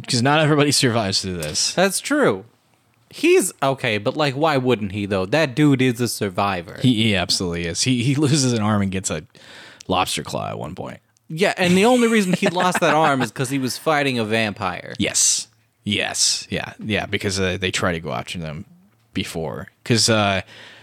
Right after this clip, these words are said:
Speaker 1: one of my, uh, one of the characters I really like is the other Tony Chu.
Speaker 2: Right.
Speaker 1: With an I. She's, she's a bundle of energy and fun,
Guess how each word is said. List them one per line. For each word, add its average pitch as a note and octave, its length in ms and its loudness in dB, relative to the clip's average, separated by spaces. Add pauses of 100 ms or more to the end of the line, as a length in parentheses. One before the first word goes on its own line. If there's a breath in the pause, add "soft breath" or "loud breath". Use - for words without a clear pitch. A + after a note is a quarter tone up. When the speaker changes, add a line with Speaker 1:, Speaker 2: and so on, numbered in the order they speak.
(140 loud breath)
Speaker 1:
one C3+ 260 2
of F3+ 60 4
my, D3 300 4
uh, A2+ 240 0
one B2 180 2
of D#3+ 60 2
the D#3 40 4
characters A2+ 440 0
I G#2 60 0
really G2 380 -2
like F#2 440 -6
is F#2+ 380 -6
the F#2+ 160 -6
other G#2+ 200 0
Tony F2 360 -6
Chu. D#2 400 -6 (1040 soft breath)
Speaker 2:
Right. C3+ 420 2
Speaker 1:
With D3+ 80 4
an E3+ 60 0
I. F#2 380 -2 (600 loud breath)
She's, - 520 0 (340 loud breath)
she's D#3+ 240 4
a C3 60 2
bundle G#2 560 2
of F#2 400 -4 (240)
energy F2+ 560 -4
and E2 160 -6
fun, E2+ 420 -6